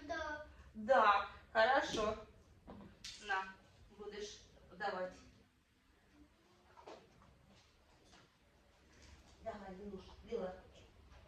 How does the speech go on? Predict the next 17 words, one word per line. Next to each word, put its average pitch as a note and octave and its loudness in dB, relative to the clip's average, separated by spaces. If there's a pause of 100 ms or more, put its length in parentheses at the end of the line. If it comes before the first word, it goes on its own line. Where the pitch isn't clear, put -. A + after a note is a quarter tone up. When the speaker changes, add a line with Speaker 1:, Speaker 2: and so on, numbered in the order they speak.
Speaker 2:
Лила, F#3+ -6
лешь, G3 -10 (480)
лешь. F#3 -10 (360)
Хорошо. A3 2 (880)
Да. - 8 (1120)
Іди B3 -8
тихенько. A#3+ -12 (300)
Так, A#3 10 (300)
а B3+ 8
ну, C4 4
команду C4+ 10
даєш. B3 6 (140)
Що D4+ 4
ми C#4 2
скажемо? G#3 2 (1300)
Та. C4 12 (420)
Speaker 1:
Та. D#4+ -2